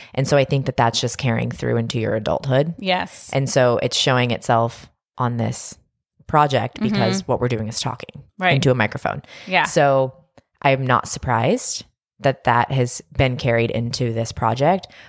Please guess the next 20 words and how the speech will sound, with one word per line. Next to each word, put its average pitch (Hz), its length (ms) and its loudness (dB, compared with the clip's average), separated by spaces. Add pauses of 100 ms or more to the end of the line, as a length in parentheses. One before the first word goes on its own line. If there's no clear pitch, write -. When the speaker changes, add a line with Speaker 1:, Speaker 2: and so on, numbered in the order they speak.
(160)
Speaker 1:
but 131 160 4
I 123 140 4
also 123 320 2
think 127 220 -2
that 120 200 -2
this 117 200 0
is 117 80 -4
probably 151 600 0
the 143 100 2
best 120 360 0
way 127 340 2
that 147 180 0
you 127 320 2
are 117 400 4
going 123 540 0
to 113 600 -2
kinda 117 200 -2
squash - 420 -2
that 220 320 2
Speaker 2:
Mm-hmm. 185 480 -4